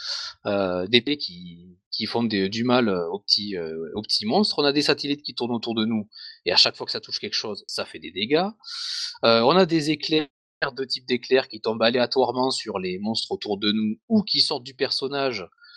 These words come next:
euh, entrées un petit peu, euh, chaotiques et qui font du mal sur tout ce qui, qui croise. On a de la Fireball, donc ça, c'est des boulettes qui partent toujours aléatoirement parce qu'on ne contrôle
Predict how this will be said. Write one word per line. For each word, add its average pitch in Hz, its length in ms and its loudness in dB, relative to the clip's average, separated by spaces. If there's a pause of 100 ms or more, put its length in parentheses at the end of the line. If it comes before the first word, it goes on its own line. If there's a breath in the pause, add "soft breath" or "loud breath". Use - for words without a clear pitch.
(300 loud breath)
euh, 98 200 4
entrées 120 520 6
un 104 100 2
petit 104 200 -4
peu, 123 380 -4
euh, 95 320 -2
chaotiques 127 720 0 (120)
et 92 240 -2
qui - 160 -6
font 113 180 -2
du 113 140 -2
mal 117 160 2
sur - 160 -4
tout - 100 -12
ce - 80 -4
qui, 101 240 -8
qui 113 200 -4
croise. 196 440 4 (640 loud breath)
On 110 180 6
a 113 100 6
de 113 120 0
la 98 140 2
Fireball, 123 680 4
donc 131 180 -10
ça, 98 140 -2
c'est - 180 -8
des - 120 -12
boulettes 101 300 -2
qui - 140 -4
partent - 360 -2 (160)
toujours 147 380 4
aléatoirement 107 340 4
parce - 160 -2
qu'on 120 100 -8
ne 120 80 -6
contrôle 156 540 0